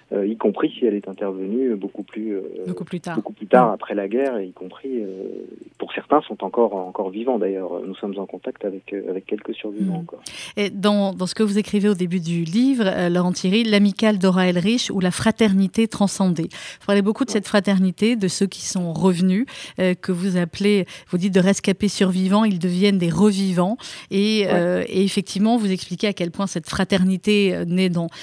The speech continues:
Speaker 2: dans ce camp était, euh, importante. Et vous utilisez, vous dites que souvent, euh, effectivement, et, et c'est le cas aussi quand on a interviewé d'anciens déportés, ils vous parlent toujours, euh, de leur ami ou de leur copain.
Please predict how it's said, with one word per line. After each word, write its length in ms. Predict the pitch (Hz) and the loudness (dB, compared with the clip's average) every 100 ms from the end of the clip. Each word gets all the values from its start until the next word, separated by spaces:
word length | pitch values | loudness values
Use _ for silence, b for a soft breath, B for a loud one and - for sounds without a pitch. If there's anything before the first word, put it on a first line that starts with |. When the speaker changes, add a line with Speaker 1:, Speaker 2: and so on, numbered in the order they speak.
| B | B
Speaker 2:
dans 100 | - | -6
ce 140 | 165 190 | -2 -2
camp 240 | - 196 | 0 0
était, 360 | 180 - 175 170 | 0 0 -2 0
euh, 120 | 170 | 0
importante. 580 | - 185 185 - 254 269 - B B | -2 0 -2 2 4 4 2 B B
Et 60 | 185 | 0
vous 180 | 190 190 | 2 0
utilisez, 520 | 175 202 196 196 262 | 0 2 2 4 2
vous 120 | 202 | 2
dites 200 | 190 226 | -2 -4
que 140 | - | -4
souvent, 420 | 190 - 190 220 254 B B | -4 -2 0 0 0 B B
euh, 260 | 185 185 185 | 0 2 2
effectivement, 720 | 190 185 185 - 196 220 269 | 0 -2 -6 -2 0 4 4
et, 100 | 190 | 2
et 140 | 170 175 | 0 -4
c'est 160 | - | -6
le 60 | 165 | -2
cas 240 | 220 226 | 0 2
aussi 220 | 190 - 214 | 2 0 -2
quand 180 | 180 | 0
on 100 | 175 | 0
a 40 | 175 | 0
interviewé 500 | 170 170 165 175 180 | 0 0 0 0 0
d'anciens 320 | 170 - 190 | 0 0 0
déportés, 480 | 180 165 160 220 233 | 0 -2 -2 0 0
ils 100 | 185 | 0
vous 120 | 185 | -2
parlent 200 | 185 190 | -2 -2
toujours, 400 | 190 185 214 247 B B B | -4 -2 0 0 B B B
euh, 480 | 185 180 180 180 180 | 0 0 2 0 -2
de 180 | 170 196 | 0 2
leur 180 | 196 196 | 4 4
ami 220 | 196 254 | 4 4
ou 80 | 226 | 4
de 60 | |
leur 160 | 208 - | -2 -2
copain. 360 | 226 - 185 | -2 0 -2